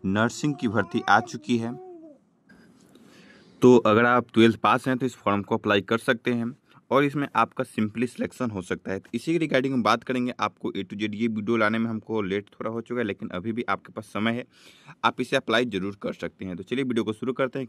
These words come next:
कहीं भी डाउट हो तो कमेंट सेक्शन में आप कमेंट जरूर करिए। चलिए वीडियो को चलते हैं। साथ ही आपसे एक रिक्वेस्ट है कि अगर आप भारतीय हैं तो प्लीज़ एक कमेंट सेक्शन में जय हिंद जरूर लिखें। जय हिंद लिखने में कोई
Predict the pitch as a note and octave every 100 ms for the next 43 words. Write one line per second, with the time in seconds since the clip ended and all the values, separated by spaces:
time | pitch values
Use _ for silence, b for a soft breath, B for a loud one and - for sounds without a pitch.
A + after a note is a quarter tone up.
0 | - G2+ C3 D3 B2+ C3 C3 A2 A2 -
1 | B2 B2+ C#3 B2+ - G2 A#2 - F#2 C3
2 | - F2 F2 F2+ F#2 B2 B2+ - b b
3 | b - A#2+ B2+ G2 F#2 G2+ G#2 G#2+ A2
4 | A2+ - B B B - B2+ B2+ B2+ -
5 | B2+ - C3+ A#2+ G#2+ - A#2+ D#3+ E3 -
6 | B2+ D#3 _ b _ - A2+ A2+ A#2+ A2
7 | A#2 A2 C3 D3 C3 A#2+ A#2+ A#2+ B2 -
8 | A2 - G2+ A2+ A#2 G2 - F#2+ F#2 E2
9 | G2+ A2+ A#2+ F#2 G2+ F#2+ - G#2+ b b
10 | b - E3+ G#2+ A2+ A#2+ G2 F#2+ F#2+ F2+
11 | E2+